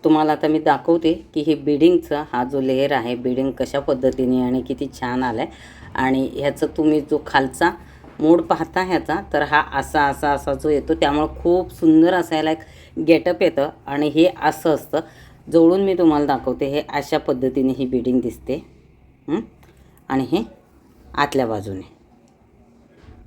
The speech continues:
आणि हा जो धागा आहे, पुढचा व्हिडिओ ह्याच्यावरती येईल की हा कशासाठी वापरायचा, का वापरतो, काय रिझन आहे, तेही सांगते मी तुम्हाला. आणि हे बघा किती मोड छान आले त्याचे खालचे, त्यामुळं ना गाऊनला एक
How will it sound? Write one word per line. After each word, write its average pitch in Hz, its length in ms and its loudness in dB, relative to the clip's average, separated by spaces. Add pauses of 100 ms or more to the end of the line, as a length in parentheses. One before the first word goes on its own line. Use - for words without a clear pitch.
(680)
आणि 160 160 4
हा 160 220 4
जो 165 160 0 (840)
धागा 143 280 0
आहे, 151 220 2
पुढचा 143 340 -4
व्हिडिओ 139 220 0
ह्याच्यावरती 135 540 -2
येईल 156 160 2 (340)
की - 60 4
हा 165 160 4
कशासाठी 160 560 0
वापरायचा, 135 540 0
का 139 220 0
वापरतो, 127 500 0
काय 147 280 0
रिझन 135 380 0
आहे, 123 260 -6
तेही 143 440 -2
सांगते 131 340 -2
मी 120 120 -4
तुम्हाला. 117 380 -6 (360)
आणि 139 140 0
हे 135 60 2
बघा 120 180 -2
किती 127 240 -2
मोड 143 520 2
छान 131 360 -4
आले 123 200 -2
त्याचे 120 280 -6 (100)
खालचे, 117 320 -2 (380)
त्यामुळं 180 320 2
ना 165 120 4
गाऊनला 160 440 4
एक - 200 0